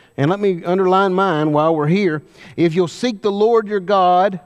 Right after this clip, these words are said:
or "If you seek the Lord thy God, you will find him." The idea s-, there is this. God is not holding himself back in a closet somewhere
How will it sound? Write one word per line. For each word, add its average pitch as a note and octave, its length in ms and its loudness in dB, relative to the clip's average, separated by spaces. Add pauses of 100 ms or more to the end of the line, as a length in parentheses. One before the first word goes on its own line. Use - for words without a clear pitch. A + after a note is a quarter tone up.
(220)
or D#3+ 260 2
"If D#3+ 240 -6
you F3+ 40 0
seek B3 340 -4
the F3+ 80 -2
Lord G3+ 240 0
thy F#3 120 4
God, F#3 320 0
you F3 80 -2
will D#3 100 -2
find F3 460 0
him." F#3 200 -4 (2500)
The E3 120 4
idea A3 540 6
s-, - 220 -2 (100)
there F3+ 320 4
is E3+ 300 0
this. G#3+ 560 2 (1500)
God G#3+ 680 6
is F#3+ 320 2
not A#3+ 340 4
holding A3 680 0
himself G3+ 760 0
back F#3 680 4 (220)
in G#3 240 4
a F#3 80 0
closet A#3+ 800 -2
somewhere E3 800 2